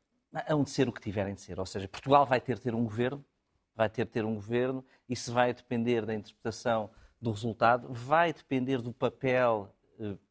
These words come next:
audível ou não, eh, do Presidente da República na formação desse governo e aquilo que sabemos e que não sabemos sobre esse papel. E, portanto, acho que centrar muito as questões nos cenários, eh, não me parece, mas posso estar errado,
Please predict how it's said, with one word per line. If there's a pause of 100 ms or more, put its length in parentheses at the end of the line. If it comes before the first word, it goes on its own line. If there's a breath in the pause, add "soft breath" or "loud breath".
(120)
audível
ou
não, (320)
eh,
do
Presidente
da
República
na
formação
desse
governo
e
aquilo
que
sabemos
e
que
não
sabemos (340)
sobre
esse
papel.
E,
portanto,
acho (440)
que
centrar
muito
as
questões
nos
cenários, (400)
eh, (440)
não
me
parece,
mas
posso
estar
errado,